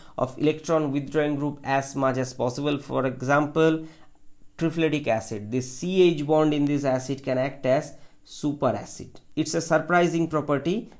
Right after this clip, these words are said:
but it happens. I've already made a dedicated lecture. Please visit for better understanding. So name is trifluidic acid.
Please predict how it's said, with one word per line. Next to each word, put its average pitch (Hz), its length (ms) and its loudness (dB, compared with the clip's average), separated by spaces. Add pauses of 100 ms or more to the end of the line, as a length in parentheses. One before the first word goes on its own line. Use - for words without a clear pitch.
but 117 160 -4
it 127 140 -6
happens. 117 480 -2
I've 110 160 -4
already 147 480 0
made 160 180 -2
a 151 60 -4
dedicated 135 600 -4 (260)
lecture. 147 600 2
Please 147 220 2
visit 131 320 0
for 196 300 2 (260)
better 131 840 0
understanding. - 600 -12
So - 160 -8
name 151 460 6
is 190 280 -2
trifluidic 143 1500 2 (1600)
acid. - 520 -14